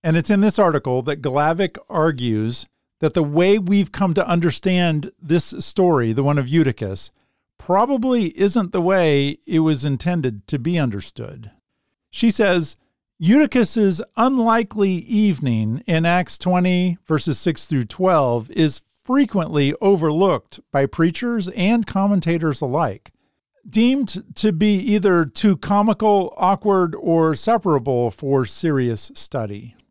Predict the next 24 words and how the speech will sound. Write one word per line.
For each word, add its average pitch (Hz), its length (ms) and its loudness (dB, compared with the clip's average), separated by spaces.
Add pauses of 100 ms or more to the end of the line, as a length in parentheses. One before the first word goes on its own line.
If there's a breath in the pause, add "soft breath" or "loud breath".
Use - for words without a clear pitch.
(600)
She - 180 -2
goes 190 220 2
on 190 160 2
to 170 80 0
say, 156 240 2
"Throughout 208 460 0
history, 131 640 -4 (580)
this 196 180 0
text 220 480 -2
has 160 220 -2
not 208 300 0
received 208 680 -2
much 170 280 -2
attention 139 720 -4
among 165 420 2
either 170 340 2
practicing 170 680 -2
Christians 143 680 -2
or 175 600 2
the 147 260 -2
academy. 131 680 -4 (840)
The 196 220 2
academic 190 640 0
community 135 760 -2